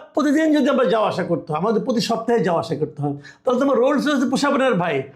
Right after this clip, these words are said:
আমাকে তখন বাসে যেতে হবে। এবং বাসে তো দেশে হাজার হাজার লোক যাচ্ছে প্রতিদিন,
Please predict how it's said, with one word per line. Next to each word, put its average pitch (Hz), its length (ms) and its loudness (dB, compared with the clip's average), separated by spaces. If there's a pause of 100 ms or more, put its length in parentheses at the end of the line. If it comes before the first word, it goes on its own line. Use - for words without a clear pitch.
(120)
আমাকে 339 260 0
তখন 262 300 2
বাসে 214 340 0
যেতে 311 240 0
হবে। 135 300 -2 (920)
এবং 233 200 2
বাসে 240 240 0
তো 311 180 0
দেশে 285 180 0
হাজার 269 360 0
হাজার 285 200 2
লোক 262 220 2
যাচ্ছে 254 340 0
প্রতিদিন, 180 560 -2